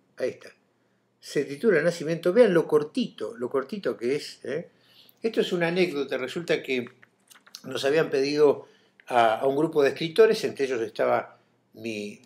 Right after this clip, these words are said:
mi sensei Batista, eh, que pu-, escribiésemos, era en la revista Noticias, que escribiésemos, se titula la nota Cuentos breves para gente sin tiempo,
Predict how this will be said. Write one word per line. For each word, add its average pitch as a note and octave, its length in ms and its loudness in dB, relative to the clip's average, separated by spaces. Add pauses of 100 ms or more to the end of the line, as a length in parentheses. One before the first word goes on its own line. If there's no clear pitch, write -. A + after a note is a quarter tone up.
(100)
mi G#2+ 360 -12
sensei E3+ 800 0 (360)
Batista, F3+ 800 -2 (340)
eh, C3 600 4 (380)
que G3 200 0
pu-, G#3 240 -4
escribiésemos, G#3+ 800 -4
era A3 120 0
en F#3 100 0
la F3 80 2
revista F#3 300 2
Noticias, B2+ 480 -6
que - 100 -4
escribiésemos, G3 800 -4 (420)
se E3+ 220 -6
titula D#3+ 420 2
la D3+ 140 2
nota E3+ 340 0
Cuentos E3+ 340 0
breves E3+ 300 2
para B2+ 220 -2
gente D3+ 400 -6
sin E3 260 -12
tiempo, D3+ 640 -4